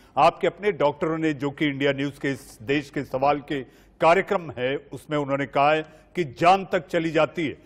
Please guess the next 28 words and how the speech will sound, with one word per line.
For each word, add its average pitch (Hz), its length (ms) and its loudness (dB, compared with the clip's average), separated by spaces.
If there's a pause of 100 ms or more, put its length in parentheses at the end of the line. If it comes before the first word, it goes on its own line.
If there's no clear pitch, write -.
(220)
आपके 196 380 4
टीवी 185 380 -4
स्क्रीन 175 360 -2
पर 196 440 0 (380)
डॉक्टर 180 640 2 (160)
विपिन 180 500 -2
पुरी, 196 300 2
केजीएमयू 165 760 0
के 175 140 -2
आप 151 180 0
वाइस 147 140 2
चांसलर 165 500 0
हैं। 165 180 0
डॉक्टर 151 260 -2
पुरी, 185 380 -2 (320)
डॉक्टर 185 300 4
वीएन 196 360 0
झा, 165 560 0
जी 135 120 0
हाँ, 180 140 4
डीआरडीओ 165 500 2
के 170 160 -4
आप 160 480 0
संयुक्त 185 500 -2
निदेशक 160 480 0
रह 180 140 4
चुके 185 320 -2
हैं। 196 300 -2